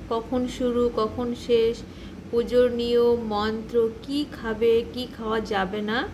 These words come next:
তো এটাই তোমাদের সঙ্গে আজ আমি বলবো। আশা করি তোমাদের <clears throat> ভিডিওটা ভালোই লাগবে। রাস পূর্ণিমা দু হাজার পঁচিশ তারিখ ও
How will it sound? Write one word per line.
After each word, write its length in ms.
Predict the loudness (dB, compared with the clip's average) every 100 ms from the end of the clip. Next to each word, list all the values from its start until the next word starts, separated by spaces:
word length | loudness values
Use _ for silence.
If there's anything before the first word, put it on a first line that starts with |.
| -10 -12 -12 -12 -14 -14 -4
তো 100 | 0
এটাই 280 | 2 4 2
তোমাদের 380 | 2 0 -2 -2
সঙ্গে 260 | -2 -2 0
আজ 140 | 0
আমি 220 | -2 -4 -4 -8 -12 -14 -14 -4
বলবো। 320 | 0 2 0 -4 -6 -10 -16 -14 -14 -14 -12
আশা 200 | -8 -4
করি 140 | 0 4
তোমাদের 300 | 4 4 2 4 8 8
<clears throat> 280 | 8 6 2
ভিডিওটা 280 | 0 0
ভালোই 320 | 0 0 0 0
লাগবে। 360 | 0 -4 -8 -8 -10 -16 -16 -16 -16 -16 -16 -16 -14 -14 -12 -14 -14 -14 -12 -14 2
রাস 220 | 4 4 -2
পূর্ণিমা 540 | -6 -4 -2 -2 -2 -2
দু 160 | 0 2
হাজার 280 | 2 0 0
পঁচিশ 500 | 2 2 2 -2 -2 -6 -12 -8
তারিখ 360 | 0 2 4 0 -6
ও 80 | -2